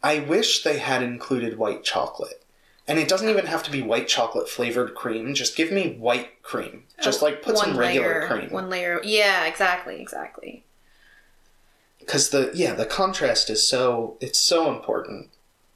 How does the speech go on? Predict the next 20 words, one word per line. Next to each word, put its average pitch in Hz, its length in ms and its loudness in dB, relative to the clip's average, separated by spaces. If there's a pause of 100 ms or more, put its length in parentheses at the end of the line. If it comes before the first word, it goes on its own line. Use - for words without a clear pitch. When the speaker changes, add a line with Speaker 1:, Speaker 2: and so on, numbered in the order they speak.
(360)
Speaker 1:
And 117 100 -6
when 131 120 -2
you 139 80 2
have 175 160 2
this 131 200 0
dark, 127 280 2
shiny 113 340 -2
cookie - 560 -6 (960)
with 123 220 -8
these 110 240 -2
dark 120 420 0 (260)
creams, - 920 -2 (420)
it's, - 440 0
it's 127 220 -2
like 135 140 0
a 113 60 -2
black 104 400 2
hole 107 420 2
of - 120 -8
food. - 600 -10